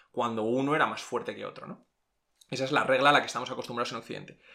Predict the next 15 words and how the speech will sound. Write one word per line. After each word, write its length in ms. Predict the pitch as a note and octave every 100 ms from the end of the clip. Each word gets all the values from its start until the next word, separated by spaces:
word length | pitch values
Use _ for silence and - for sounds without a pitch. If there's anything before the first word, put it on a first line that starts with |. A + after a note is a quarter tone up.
| -
La 160 | A#2 A2+
jerarquía 800 | - F#3+ G#3+ F3 - G3 F3 -
es 120 | B2+
lo 100 | B2+
contrario. 420 | G#2 A2 F#2+ - - _ _
La 80 | -
jerarquía 400 | - B2 A#2+ E3+
es 120 | E3+
que 80 | -
hay 140 | A#2+ A#2
un 100 | C#3
estado 640 | C3 - - F3 G3+ - _ _ _ -
que, 400 | A#2+ - - _
por 200 | - A#2+
condición 760 | - B2 A2+ - D3 F3+ F#3